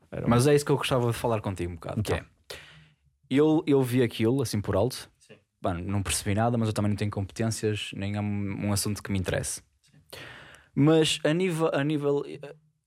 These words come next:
Speaker 2: seja, a nível de conteúdo,
Speaker 1: Uhum.
Speaker 2: tu és uma pessoa que percebe muito mais mercados do que eu, neste
Speaker 1: Sim.
Speaker 2: caso de criptomoedas e bitcoins, por aí.
Speaker 1: Sim.
Speaker 2: Tu viste aquilo e o que é que tu, o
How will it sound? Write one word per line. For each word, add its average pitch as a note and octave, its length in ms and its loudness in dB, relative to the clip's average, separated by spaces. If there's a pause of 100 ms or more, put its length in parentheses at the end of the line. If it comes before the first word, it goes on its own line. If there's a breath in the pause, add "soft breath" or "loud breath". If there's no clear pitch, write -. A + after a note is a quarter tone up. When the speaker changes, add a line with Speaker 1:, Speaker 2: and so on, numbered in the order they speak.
(200)
Speaker 2:
seja, F#2 260 -6 (160)
a F2 80 -4
nível G#2+ 220 0
de G2+ 60 -6
conteúdo, A2+ 480 0 (280)
Speaker 1:
Uhum. A2+ 260 2
Speaker 2:
tu G#2 100 -2
és F#2+ 100 2
uma G2 80 -2
pessoa F#2+ 220 -4
que - 100 -20 (160)
percebe - 280 -2
muito - 120 -6
mais F2+ 120 0
mercados F2+ 300 -2
do - 80 -4
que - 120 -6
eu, C3 120 0 (100)
neste - 160 -4
Speaker 1:
Sim. A#2 60 0
Speaker 2:
caso E2+ 160 2
de - 60 -16
criptomoedas F2 480 -2
e F2+ 40 -4
bitcoins, F2+ 340 -2
por - 100 -2
aí. A2 60 2
Speaker 1:
Sim. A2+ 240 0 (480 loud breath)
Speaker 2:
Tu B2+ 100 4
viste B2+ 320 2
aquilo C#3 500 4
e B2 40 0
o - 20 -4
que - 80 -4
é B2+ 60 0
que - 80 -10
tu, B2+ 100 -4 (120)
o A2+ 60 -4